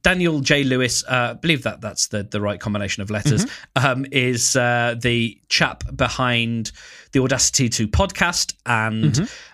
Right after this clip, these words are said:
Speaker 1: uh, he has been going through some really tough times by, by the sounds of it,
Speaker 2: Mm-hmm.
Speaker 1: basically because he's been so focused on work that, uh, he, he's seems like,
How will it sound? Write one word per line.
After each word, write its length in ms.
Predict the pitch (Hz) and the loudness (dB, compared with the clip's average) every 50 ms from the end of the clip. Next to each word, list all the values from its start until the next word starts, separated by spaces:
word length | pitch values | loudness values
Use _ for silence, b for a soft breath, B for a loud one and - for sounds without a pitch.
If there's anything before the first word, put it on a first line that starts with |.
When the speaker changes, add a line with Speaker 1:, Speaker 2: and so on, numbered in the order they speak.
| B - | B 0
Speaker 1:
uh, 420 | 123 120 117 113 117 120 117 117 - - | 2 2 2 2 2 2 0 -2 -6 -10
he 380 | - - - 127 123 120 117 110 - | -8 -2 2 2 4 2 2 0 0
has 380 | - - 120 120 117 113 - - _ - | 2 2 2 2 0 -4 -6 -10 _ 0
been 200 | - 135 127 131 | 0 2 2 4
going 220 | 120 131 127 131 120 | 2 2 2 2 0
through 140 | - 131 120 | -2 -2 -2
some 160 | - 127 123 | 0 0 2
really 220 | 127 127 120 117 | 2 2 2 0
tough 200 | 113 - 123 - | 0 0 -2 -2
times 580 | - - 120 113 113 113 107 107 107 - - - _ _ _ _ - - - - - - | 0 0 0 2 2 0 0 0 -2 -2 -4 -6 _ _ _ _ -20 -20 -20 -16 -14 -6
by, 260 | 147 143 147 139 135 | 2 2 4 4 2
by 200 | 127 - 139 135 | 2 0 2 4
the 80 | 156 | 4
sounds 240 | 151 156 139 131 139 | 4 4 4 4 2
of 60 | 120 | 2
it, 40 | 123 139 | 2 4
Speaker 2:
Mm-hmm. 60 | 120 | 4
Speaker 1:
basically 300 | 120 117 131 - - 110 | 4 2 2 0 -2 -2
because 260 | 104 107 - 117 104 | -2 -2 -2 -2 -4
he's 120 | 107 104 | -2 -2
been 320 | 104 117 113 110 110 107 107 B B B B B B | -2 -2 0 0 0 -2 -4 B B B B B B
so 460 | B - - 143 127 123 120 113 - - - | B 2 4 4 4 4 0 0 -2 -6 -10
focused 420 | - - - 123 113 - 117 - - | -4 -2 0 0 0 0 -2 -2 0
on 160 | 113 110 113 | 0 0 0
work 400 | 113 113 110 107 107 - - - _ - | 0 2 2 0 0 -2 -6 -14 _ -10
that, 520 | - 117 113 104 101 98 - - - - - - | -6 -2 -2 0 -2 -2 -6 -6 -6 -6 -6 -4
uh, 220 | - 101 101 104 | -4 -4 -4 -4
he, 260 | 92 92 104 104 101 98 | -4 -4 -2 -2 -2 -2
he's 380 | 90 - 104 95 92 - - _ _ _ _ _ _ _ _ - | -4 -4 -4 -2 -2 -4 -8 _ _ _ _ _ _ _ _ -4
seems 380 | - - - 123 104 101 95 - | -2 0 0 0 0 -2 -4 -4
like, 260 | 95 98 - - | -6 -6 -8 -12